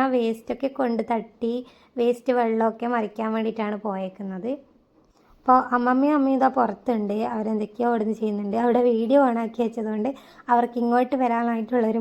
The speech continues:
മടി കാരണമാണ് കേട്ടോ അവിടെ നിൽക്കുന്നത്. അപ്പോൾ ഞാൻ, ഞാനതൊക്കെ ഒന്ന് സെറ്റാക്കി വെക്കുന്നുണ്ട്. നമ്മൾ ഇതുപോലെ വേസ്റ്റ് വെള്ളം, ആ, ഒഴിച്ച് വെക്കാനായിട്ടൊരു ബക്കറ്റ് ഇതുപോലെ അവിടെ വെക്കും കേട്ടോ. അപ്പോൾ ഞാനത് അതൊക്കെ കഴുകി എടുത്തിട്ട് വരുന്നുണ്ട്. അപ്പോൾ നമ്മുടെ വണ്ടി കണ്ടോ വെയിലത്ത്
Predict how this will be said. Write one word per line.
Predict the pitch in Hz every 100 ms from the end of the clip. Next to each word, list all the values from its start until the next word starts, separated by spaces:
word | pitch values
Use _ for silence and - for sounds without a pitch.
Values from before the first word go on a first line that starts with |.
| 233
മടി | 214 208 214
കാരണമാണ് | 220 226 202 190
കേട്ടോ | 208 202
അവിടെ | 202 208
നിൽക്കുന്നത്. | 202 196 196 196 240 - _ _ _ _ _ _ _ _ _ 262
അപ്പോൾ | 226 247
ഞാൻ, | 240 240
ഞാനതൊക്കെ | 233 233 254 247 233 254 262 311 - 285
ഒന്ന് | 233 233
സെറ്റാക്കി | 233 - 233 220 220 240
വെക്കുന്നുണ്ട്. | 226 - 220 214 196 196 190 214 220
നമ്മൾ | 208 208 277 285 - _
ഇതുപോലെ | 233 247 254 262
വേസ്റ്റ് | 240 233 233 - 269
വെള്ളം, | 240 247 269 269
ആ, | 240 226
ഒഴിച്ച് | 226 220 240
വെക്കാനായിട്ടൊരു | 226 233 226 220 226 220 226
ബക്കറ്റ് | 220 220 214 220
ഇതുപോലെ | 202 208 214 226
അവിടെ | 208 208
വെക്കും | 196 196 180
കേട്ടോ. | 185 185 - - _ _
അപ്പോൾ | 254 247
ഞാനത് | 240 247 240
അതൊക്കെ | 240 269 269
കഴുകി | 269 240 220 247
എടുത്തിട്ട് | 214 240 226 262 311 285 226
വരുന്നുണ്ട്. | 214 220 214 202 214
അപ്പോൾ | 214 233
നമ്മുടെ | 233 240 254
വണ്ടി | 240 254 285 233
കണ്ടോ | 202 208 277 - - _ 247
വെയിലത്ത് | 240 240 233